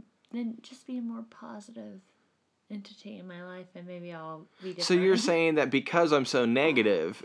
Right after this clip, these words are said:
Speaker 2: you are having a bad time.
Speaker 1: There it goes.
Speaker 2: <laughs> Oh, that's what you're saying to me? Oh my goodness.
Speaker 1: No, everyone's gonna be like, "Oh God, what happened?" Like, I'm not mad at you.
Speaker 2: No, I don't want, I, I guess I'm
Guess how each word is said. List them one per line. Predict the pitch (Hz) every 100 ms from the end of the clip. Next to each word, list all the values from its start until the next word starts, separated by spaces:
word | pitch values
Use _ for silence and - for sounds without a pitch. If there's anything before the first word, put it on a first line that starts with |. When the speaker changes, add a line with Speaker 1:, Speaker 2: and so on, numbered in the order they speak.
| -
Speaker 2:
you | 110 127 175 160 127 110 110 -
are | 120 117
having | 120 107 113
a | 101
bad | 90 98 101 104
time. | 110 87 60 58
Speaker 1:
There | 269 247 254 233
it | 202
goes. | 185 196 190 208 202 240 226
Speaker 2:
<laughs> | -
Oh, | - - 202 175 - 180 -
that's | 170 147 -
what | 151 147 -
you're | 139
saying | 127 - 135 143 175 151
to | - 123 139 196
me? | 285 415 415 - - - - - - -
Oh | 143 131 120 117 110
my | 95
goodness. | 101 104 107 139 110 98 95 98 254
Speaker 1:
No, | 370 427 392 302 269 233
everyone's | 349 480 - 349 302
gonna | 285 285
be | 269
like, | 262 254
"Oh | 359 359
God, | 262 311 339 330 285
what | 262 294
happened?" | 302 302 302 247
Like, | 240 240 - - -
I'm | 302
not | 349 392 339
mad | 262 262 262 240
at | 170
you. | 180 131 160 208
Speaker 2:
No, | 160 170 101
I | 110
don't | 156 156
want, | 147 139
I, | 110 135 92 123 123 123
I |
guess | 123 131
I'm | - 123 120 117